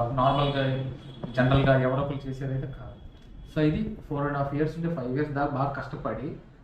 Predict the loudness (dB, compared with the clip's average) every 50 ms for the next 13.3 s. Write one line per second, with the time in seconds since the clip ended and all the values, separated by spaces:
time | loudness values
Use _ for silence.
0 | -10 -4 0 4 6 6 6 6 4 2 2 2 2 2 2 2 0 0 0 0
1 | -2 -2 -2 -4 -4 -2 0 0 0 -2 -4 -2 0 0 0 0 0 0 0 0
2 | -2 -2 0 0 0 0 2 0 -2 0 0 0 -2 -2 -4 -8 -12 -16 -14 -8
3 | -4 0 0 0 0 0 0 2 2 2 2 2 2 2 2 2 0 0 0 0
4 | 0 0 0 0 -2 -2 -2 -2 -4 -4 -4 -6 -4 -2 0 0 2 2 2 0
5 | 0 0 -2 -4 -8 -14 -6 -4 -2 -2 0 -2 -2 -2 -2 -2 0 0 0 0
6 | 2 2 2 2 2 2 4 4 4 6 6 6 6 6 4 0 -6 -10 -12 -8
7 | -2 2 4 4 6 6 4 2 2 0 -2 0 0 0 0 0 0 0 0 -2
8 | -4 -4 -4 -4 -2 0 0 0 -2 0 0 0 0 0 -2 -6 -10 -8 -6 -4
9 | -2 -2 0 0 0 2 4 2 2 4 0 -2 -2 0 0 -2 0 2 4 4
10 | 4 4 2 2 2 0 0 -2 -4 -6 -10 -16 -18 -18 -18 -10 -4 0 2 2
11 | 2 2 2 2 4 4 4 4 4 6 6 6 6 4 2 4 4 4 4 4
12 | 4 4 4 2 2 2 2 4 4 4 4 2 2 -2 -4 -4 -4 -2 0 0
13 | 0 0 -2 -4 -4 -4